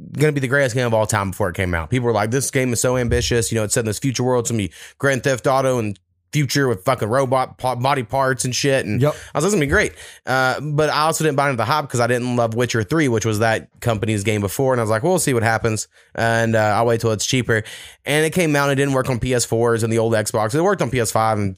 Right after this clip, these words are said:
Speaker 1: P Cs and shit like that just
Speaker 2: Yep.
Speaker 1: fine. And right now it's on sale for twenty-five dollars, where I'm like, last year this was gonna be, like, the greatest game of all time. And I can just get it for twenty-five. I feel like I should give it a shot. But,
Speaker 2: Especially for twenty-five bucks.
Speaker 1: um,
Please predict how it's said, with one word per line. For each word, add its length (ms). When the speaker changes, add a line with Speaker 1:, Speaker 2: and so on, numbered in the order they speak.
Speaker 1:
P 120
Cs 220
and 100
shit 120
like 80
that 140
just 80
Speaker 2:
Yep. 80
Speaker 1:
fine. 200
And 200
right 180
now 220
it's 100
on 140
sale 140
for 80
twenty-five 440
dollars, 400
where 80
I'm 80
like, 140
last 480
year 160
this 180
was 120
gonna 160
be, 100
like, 140
the 60
greatest 320
game 120
of 80
all 140
time. 280
And 80
I 60
can 100
just 80
get 100
it 40
for 60
twenty-five. 380
I 120
feel 140
like 120
I 80
should 440
give 160
it 60
a 40
shot. 320
But, 140
Speaker 2:
Especially 240
for 140
twenty-five 440
bucks. 260
Speaker 1:
um, 400